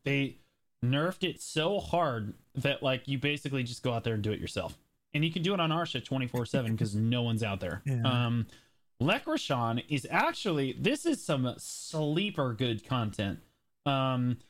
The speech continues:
Speaker 1: like, doing the Lekrashan boss is something that I
Speaker 2: Mm-hmm.
Speaker 1: think a lot of players would absolutely love. It is this giant sea monster. So you, you,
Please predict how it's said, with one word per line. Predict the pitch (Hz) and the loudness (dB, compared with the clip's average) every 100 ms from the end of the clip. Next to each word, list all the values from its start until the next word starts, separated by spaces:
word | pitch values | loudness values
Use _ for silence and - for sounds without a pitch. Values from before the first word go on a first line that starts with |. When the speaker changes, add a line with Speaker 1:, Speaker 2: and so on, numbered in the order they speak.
| _ _ _ - | _ _ _ -2
Speaker 1:
like, | 156 - 120 | -2 -2 -2
doing | 151 202 240 247 226 | 0 0 0 0 -2
the | 160 156 | -2 0
Lekrashan | 139 143 165 190 185 190 185 165 120 - | 2 0 0 -4 -4 -2 0 0 -4 -2
boss | 139 131 170 233 - - _ _ - | 0 2 0 -4 -10 -16 _ _ -2
is | 151 - | -2 0
something | - 220 220 208 175 | -2 0 0 2 2
that | 151 | 2
I | 147 | 2
Speaker 2:
Mm-hmm. | 135 | 2
Speaker 1:
think | 123 131 - | 2 2 0
a | |
lot | 147 143 156 | 2 2 2
of | 170 160 | 0 -2
players | 131 127 143 175 180 - _ _ _ | -2 0 2 0 -4 -12 _ _ _
would | 139 151 - | 0 0 0
absolutely | 139 160 170 165 165 - 139 | 0 0 -2 0 0 2 0
love. | 127 120 101 - | 2 0 -2 -2
It | 151 | 0
is | 143 - | 0 -4
this | 160 - - | -6 -6 -10
giant | - - - - 190 190 190 165 | -10 -6 -6 -4 -2 -2 -2 -6
sea | - - 147 | -10 -6 -2
monster. | 139 123 - | 0 0 -4
So | - 139 | -2 0
you, | 139 | 0
you, | 151 | 0